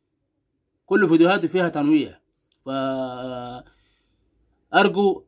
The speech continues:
على، مع بداية السنة الجديدة دي، آه، إن إحنا نقدر بعض ونحترم بعض، محدش يجي يتكلم وخلاص. أنت شوف فيديوهاتي، أنا كل حاجة حلوة، لولا قناتي مش حلوة ما كنتش عملت قناة. بس، وعايز أقول، آه، أتمنى في السنة الجديدة دي، أتمنى إن،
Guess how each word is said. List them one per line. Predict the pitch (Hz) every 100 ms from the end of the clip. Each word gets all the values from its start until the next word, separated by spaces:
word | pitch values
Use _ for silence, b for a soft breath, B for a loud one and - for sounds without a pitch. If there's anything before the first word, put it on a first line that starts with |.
| -
على، | 107 127 127 120 113
مع | 123 127
بداية | 135 175
السنة | 175 - 185
الجديدة | 165 180 165
دي، | 180 175 - _ _ _ -
آه، | 127 123 123 120 120 - -
إن | 285
إحنا | - 165
نقدر | 165 175 156
بعض | 139 233 165
ونحترم | 139 139 - 170 147
بعض، | 185 175 - _ _ _ _ _ -
محدش | - 175 156
يجي | 196 170
يتكلم | 156 185 175 170
وخلاص. | 156 165 175
أنت | 160 160
شوف | - -
فيديوهاتي، | 156 147 180 180
أنا | 160
كل | 156 202 190
حاجة | 185 175
حلوة، | 165 160 117 104
لولا | 160 180
قناتي | 160 175 175
مش | 151
حلوة | 185 185
ما | 151
كنتش | 165 156 143 _ _
عملت | 127 139 156 147
قناة. | 127 123 - _ _ _ _ _ _ _ -
بس، | 196 202 _ _ _ _ _ _ _ _
وعايز | 139 165 214 185
أقول، | 196 202 196 165
آه، | 151 147 143 135 131 131 127 127
أتمنى | - 180 190 170
في | 147
السنة | - 175
الجديدة | 160 170
دي، | 160 175
أتمنى | - 156 165 151
إن، | 135